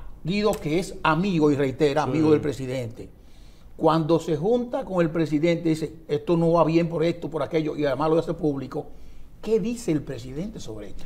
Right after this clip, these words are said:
Speaker 2: Mira, lo que pasa, Terrero, que primero el poder no razona.
Speaker 1: Eso es verdad.
Speaker 2: El poder impone. Desafortunadamente, esa es la desgracia.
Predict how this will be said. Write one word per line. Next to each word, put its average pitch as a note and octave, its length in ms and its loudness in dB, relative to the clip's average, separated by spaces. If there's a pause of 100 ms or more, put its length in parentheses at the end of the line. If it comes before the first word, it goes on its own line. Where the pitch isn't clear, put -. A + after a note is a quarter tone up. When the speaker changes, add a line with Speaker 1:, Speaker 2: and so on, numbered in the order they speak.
Speaker 2:
Mira, - 220 0
lo D#3 120 8
que C#3 60 0
pasa, B3+ 420 2
Terrero, G3 340 0
que F#3 100 -2
primero B3 500 0
el G3 100 4
poder G3 260 4
no G3 120 4
razona. F#2 500 -4 (380)
Speaker 1:
Eso A#2 200 -8
es G#2+ 40 -8
verdad. - 240 -12
Speaker 2:
El B2+ 100 -2
poder B2+ 260 4
impone. E2 520 -6 (380)
Desafortunadamente, A2+ 960 0
esa C#3 120 -6
es C3+ 40 0
la C3 60 0
desgracia. F2+ 460 -6